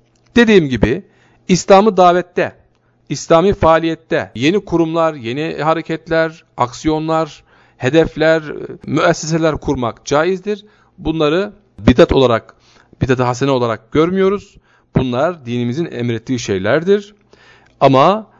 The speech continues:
biraz önce örneğini vermiş olduğum gibi aslı olmayan, aslını dinimizden almayan herhangi bir tavır, ibadet manasında herhangi bir çalışma, bunlar,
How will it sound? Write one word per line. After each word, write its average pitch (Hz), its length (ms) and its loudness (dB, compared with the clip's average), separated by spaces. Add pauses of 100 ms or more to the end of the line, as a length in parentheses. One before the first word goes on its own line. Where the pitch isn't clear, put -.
(100)
biraz 156 180 0
önce 139 200 -4
örneğini 131 360 -4
vermiş 120 300 -4
olduğum 117 360 0
gibi 180 520 -4 (1120)
aslı 131 340 2
olmayan, 139 720 2 (880)
aslını 131 460 2
dinimizden 127 560 -2 (100)
almayan 143 640 0 (960)
herhangi 143 680 0
bir 120 300 -2 (140)
tavır, 127 480 6 (440)
ibadet 123 460 6
manasında 110 680 2
herhangi 120 480 -2
bir 113 120 -2
çalışma, 107 680 -10 (500)
bunlar, 113 520 4